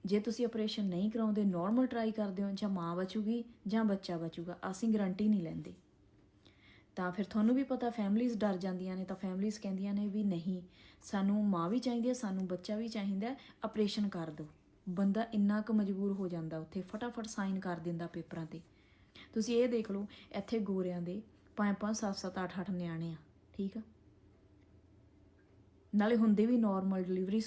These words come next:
ਨਾਲ ਨੇ। ਸਾਡੇ ਪੰਜਾਬ 'ਚ ਇੱਕ ਨਿਆਣਾ ਹੁੰਦਾ, ਉਹ ਵੀ ਆਪਰੇਸ਼ਨ ਨਾਲ,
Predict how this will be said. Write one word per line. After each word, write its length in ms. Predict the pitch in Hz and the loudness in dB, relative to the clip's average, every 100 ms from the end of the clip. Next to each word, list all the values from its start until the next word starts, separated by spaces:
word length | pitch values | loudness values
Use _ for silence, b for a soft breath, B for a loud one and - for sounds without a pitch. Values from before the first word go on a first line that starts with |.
| 220 | 0
ਨਾਲ 240 | 180 160 | -2 -2
ਨੇ। 140 | 165 180 - - - - | -6 -10 -16 -20 -18 -4
ਸਾਡੇ 220 | 226 226 | 0 2
ਪੰਜਾਬ 320 | 240 233 226 | 2 2 0
'ਚ 80 | 220 247 | -2 -4
ਇੱਕ 180 | 240 262 | 0 4
ਨਿਆਣਾ 280 | 254 240 | 4 4
ਹੁੰਦਾ, 220 | 233 226 226 | 2 0 0
ਉਹ 100 | 170 | 0
ਵੀ 100 | 185 | 0
ਆਪਰੇਸ਼ਨ 420 | 202 208 196 196 | 0 -2 -2 -2
ਨਾਲ, 240 | 185 180 | -4 -4